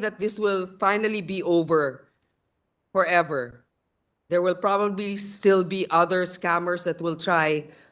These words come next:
to fool our countrymen, but at least this is a large step forward.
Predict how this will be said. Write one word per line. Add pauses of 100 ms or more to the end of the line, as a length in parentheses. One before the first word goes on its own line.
(220)
to
fool
our
countrymen,
but
at
least
this
is
a
large
step
forward.